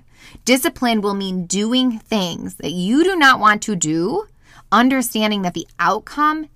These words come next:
is worth it. But bigger than that, bigger than knowing the outcome of doing some things that may be uncomfortable at first is worth it, it is knowing that you, you are worth it. So ask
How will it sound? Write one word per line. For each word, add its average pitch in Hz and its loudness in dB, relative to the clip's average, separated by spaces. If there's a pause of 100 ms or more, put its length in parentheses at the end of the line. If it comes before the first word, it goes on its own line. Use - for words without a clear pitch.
is 170 -6
worth 151 -6
it. 131 -10 (960)
But 180 -4
bigger 294 0
than 160 0
that, 131 -8 (100)
bigger 320 4
than 240 4
knowing 196 0
the 170 -6
outcome 240 2
of 190 0
doing 214 0
some 208 -2
things 202 -4
that 175 -2
may 180 -2
be 185 -4
uncomfortable 175 -4
at 185 -4
first 233 -2
is 247 -6
worth 269 -4
it, 302 -6 (540)
it 233 4
is 202 2
knowing 226 -2 (160)
that 185 -2
you, 160 -4 (800)
you 170 -2 (280)
are 160 -4
worth 139 -12
it. - -16 (840)
So 226 0
ask 277 4